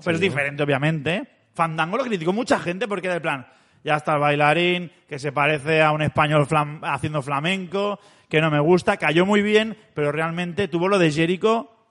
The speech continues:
Speaker 1: y poco
Speaker 2: Poco
Speaker 1: más.
Speaker 2: más, poco más, sí.
Speaker 1: O sea, realmente no es una pare-, no, claro que es una pareja que se recuerda, pero a nivel mainstream... Pues, pues ahí
Speaker 2: Una más.
Speaker 1: acabaron en N X T otra vez.
Speaker 2: Pero es que es difícil que una pareja destaque. No olvidemos que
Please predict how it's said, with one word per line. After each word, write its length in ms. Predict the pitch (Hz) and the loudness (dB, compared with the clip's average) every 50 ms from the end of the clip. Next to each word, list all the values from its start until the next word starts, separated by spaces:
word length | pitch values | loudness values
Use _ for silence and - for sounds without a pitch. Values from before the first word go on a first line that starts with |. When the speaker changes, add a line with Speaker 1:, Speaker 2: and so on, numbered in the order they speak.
| _ _ _ _ _ _ _ | _ _ _ _ _ _ _
Speaker 1:
y 120 | - - - | -20 -20 -12
poco 240 | - 165 - - 131 | -8 2 6 6 8
Speaker 2:
Poco 160 | - 139 135 | 8 8 6
Speaker 1:
más. 160 | 113 110 107 | 6 4 2
Speaker 2:
más, 160 | 107 104 98 | 0 -4 -4
poco 260 | - - 104 95 107 92 | -4 -4 -2 -2 -2 -4
más, 300 | - - 156 170 170 - | -6 -10 -16 -18 -20 -14
sí. 100 | - 160 | -6 -4
Speaker 1:
O 40 | |
sea, 120 | 147 139 147 | -4 -2 0
realmente 560 | 156 160 165 165 175 175 160 214 220 220 - - | 0 -2 -2 -2 -4 -4 -2 -2 -2 -2 -2 -6
no 100 | 165 170 | -6 -6
es 100 | 165 - | -6 -4
una 160 | 196 196 175 | -2 -4 -2
pare-, 300 | 151 160 160 165 175 170 | 0 -2 -2 -2 -2 -4
no, 200 | 180 170 - - - - - _ _ _ _ _ _ _ _ _ | -4 -6 -8 -8 -8 -16 -20 _ _ _ _ _ _ _ _ _
claro 220 | - 185 165 214 233 | 0 6 6 6 6
que 80 | 247 | 4
es 80 | 208 202 | 0 0
una 100 | 214 196 | 0 2
pareja 300 | 190 196 202 - 202 208 | 4 4 2 2 0 0
que 80 | 185 - | -2 0
se 140 | - 170 | -2 -2
recuerda, 640 | 156 151 - 165 190 214 208 196 175 170 190 285 277 _ _ _ _ _ - | -2 -2 -2 2 2 2 2 2 -2 -4 -6 -8 -10 _ _ _ _ _ -6
pero 140 | 151 147 143 | -6 -4 -4
a 20 | |
nivel 220 | 135 135 135 143 | -6 -8 -8 -4
mainstream... 800 | 156 165 160 160 160 151 139 - - 151 151 160 180 202 220 - _ _ _ _ _ _ _ _ _ _ _ _ _ _ _ _ _ _ _ _ _ _ | -2 -2 -2 -2 -2 -6 -6 -6 -8 -6 -6 -4 -6 -8 -10 -14 _ _ _ _ _ _ _ _ _ _ _ _ _ _ _ _ _ _ _ _ _ _
Pues, 240 | - 104 104 98 92 | -20 -16 -16 -14 -12
pues 160 | 117 113 - | -10 -10 -6
ahí 180 | 117 117 127 139 | -6 -4 -2 0
Speaker 2:
Una 100 | 143 135 | 0 0
más. 40 | 127 | 2
Speaker 1:
acabaron 320 | - 123 139 143 139 131 131 | 2 2 2 2 0 -2 -4
en 100 | 131 135 | -6 -4
N 100 | 143 151 | -4 -4
X 100 | 147 - | -4 -2
T 80 | - 160 | -4 -4
otra 180 | 139 127 110 113 | -4 -4 -4 0
vez. 220 | 147 165 165 143 | 2 2 2 2
Speaker 2:
Pero 160 | 113 127 131 | 0 -2 -4
es 80 | 131 - | -4 -4
que 320 | - 170 170 175 180 165 | -4 -4 -4 -2 -2 -2
es 80 | 143 127 | 2 2
difícil 360 | 165 160 143 139 113 165 160 | 2 4 4 2 2 2 0
que 40 | 143 151 | 2 0
una 140 | 143 123 | 0 0
pareja 300 | 101 104 101 110 - 156 | -2 -2 -4 0 0 2
destaque. 500 | 135 110 101 - - 120 143 135 123 107 | 2 2 0 -2 -2 -2 0 0 -2 -2
No 100 | 104 113 | 0 2
olvidemos 520 | 120 131 135 131 131 135 143 156 160 139 - | 6 6 8 8 8 8 8 8 6 6 2
que 400 | - 131 117 107 87 - _ | 0 0 0 0 0 -4 _